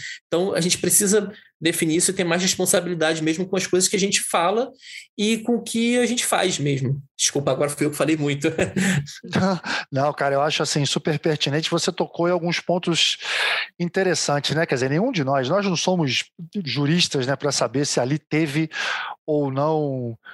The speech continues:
Speaker 2: crime de homofobia. Mais uma vez eu falo, quer dizer, a postura política dele ficou bem definida. Só pra gente ter uma ideia, sei lá, das últimas dez, das quinze, dez, quinze postagens que ele fez, pouquíssimo voleibol, né? O tempo inteiro ali,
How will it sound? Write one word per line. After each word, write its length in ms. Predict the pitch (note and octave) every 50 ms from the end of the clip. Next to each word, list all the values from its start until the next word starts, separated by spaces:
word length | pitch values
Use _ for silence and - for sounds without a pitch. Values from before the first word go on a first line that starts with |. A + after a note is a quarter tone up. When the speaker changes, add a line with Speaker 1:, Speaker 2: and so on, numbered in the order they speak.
| - - _ _ _ -
Speaker 2:
crime 520 | - F3 G#3+ G#3 F#3 E3 D#3 C#3 B2+ A#2 - _ -
de 140 | C3+ B2 C#3+
homofobia. 560 | C3+ C#3 C#3 - - B2+ A2 A#2 D#3 F3 D3+ D3
Mais 200 | D3+ D#3+ F3+ F#3
uma 100 | G3+ F#3+
vez 160 | E3 G3+ F#3+
eu 80 | G3 F3
falo, 420 | - - F3+ E3 D#3 B2+ A#2 G#2+ _ - - -
quer 80 | - C3+
dizer, 120 | A2+ B2
a 60 | B2
postura 640 | - - D#3 C#3+ - - - F#3+ F#3+ F3+ E3 D#3+ D3 C3+ C#3 D3+ -
política 380 | - D3+ E3 E3 - - D#3+
dele 160 | C#3+ D#3+ F#3 G3
ficou 180 | - - A3
bem 160 | F#3 G#3+ A3+
definida. 680 | A3+ B3 B3 - C4 A#3 G3 G#3 A3+ A3+ - A#2+ A2 G#2 - - - - -
Só 160 | - - F3
pra 140 | F#3 G#3 G#3
gente 200 | F3 G#3 G#3 -
ter 100 | - A3
uma 140 | A3 G#3+ G3
ideia, 300 | D3+ B2 D3+ F3 E3+ C3+
sei 160 | - - E3+
lá, 80 | E3 D#3+
das 140 | D3 C3+ C#3+
últimas 340 | D#3 - D#3+ D#3+ D3 A#2+
dez, 240 | B2 C#3+ D3+ D#3+ C3
das 220 | A#2+ C#3 B2+ - -
quinze, 400 | - - F3 F3 D3 B2 A#2+ - _ -
dez, 320 | C3+ D#3 F#3+ E3 C#3+ -
quinze 280 | - - E3 D#3+ D3 C#3+
postagens 580 | - C#3+ C3 - - - C3+ C3 A#2+ A#2+ -
que 80 | - C3+
ele 100 | A#2+ A2+
fez, 420 | - - F3 G#3+ A3+ D#3 - - - - - - - - - - - - _ _ _ _ -
pouquíssimo 540 | A3 G#3+ - - A#3 A#3+ - C4+ B3+ A#3+
voleibol, 500 | F#3+ G#3 A3+ G#3+ G3 C#3+ C#3+ F#3+ G#3+ F#3+
né? 100 | D#3+ E3
O 80 | E3 C3
tempo 280 | - - G3+ G3 - G3+
inteiro 320 | - - F#3 G3+ A3 G#3
ali, 320 | F3 E3 G3+ G#3 F3 D3+